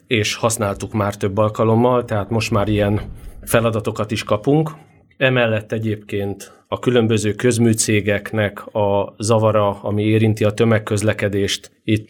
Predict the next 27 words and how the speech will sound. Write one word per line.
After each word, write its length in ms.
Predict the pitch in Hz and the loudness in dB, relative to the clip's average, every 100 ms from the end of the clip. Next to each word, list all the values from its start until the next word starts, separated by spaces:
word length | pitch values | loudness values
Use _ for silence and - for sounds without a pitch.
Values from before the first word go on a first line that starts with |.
| - | -4
akár 380 | 113 113 110 107 | -4 -2 -2 0
vízművek, 520 | 117 107 113 104 101 | 0 2 2 2 0
akár 320 | 107 107 101 | 0 0 -2
gázművek, 500 | 101 107 101 101 98 | 0 0 2 0 0
csatornázási 800 | - 110 110 110 101 98 98 - | 0 0 2 4 4 2 0 2
művek 260 | 104 101 101 | 2 4 2
zavarelhárítására, 1120 | 107 104 107 101 98 98 98 98 95 104 98 | 4 4 4 2 0 0 -2 -2 -2 0 2
útfelbontásaira 1000 | 107 107 104 98 101 101 101 - 101 98 | 2 2 0 2 0 0 0 0 0 2
gondolunk. 640 | 98 107 110 110 117 117 - - - - - | 2 4 4 4 2 0 -6 -20 -20 -12 -2
Ezeknél 440 | 113 117 127 117 | 0 2 2 2
mind-mind 400 | 117 113 110 101 | 4 4 4 4
beavatkoznak 920 | 101 98 92 - 101 92 101 95 - | 2 2 0 -4 -4 -2 -2 -2 -4
a 500 | - 95 95 92 - | -2 0 0 -2 -6
kollégák, 540 | - 104 98 110 110 110 | 0 0 2 2 0 -4
a 80 | 92 | -6
helyszíni 340 | 98 - 104 | -4 -4 -6
forgalomirányítók, 1120 | - 98 101 104 110 113 110 113 123 120 - _ - | -4 -4 0 2 2 2 2 0 0 0 -4 _ -4
vagy 160 | 101 | 0
ahogy 320 | 107 104 104 - | 0 0 -4 -4
te 120 | - 107 | 0 0
is 140 | 101 | 2
nevezted, 460 | 110 104 98 104 104 | 0 0 -2 -2 0
jó 140 | 104 | 2
volt 200 | 101 98 | 2 0
hallani, 320 | 104 101 101 | -2 0 0
a 60 | 98 | 2
zavarosok, 680 | 104 104 107 107 127 123 | 2 2 0 0 0 -2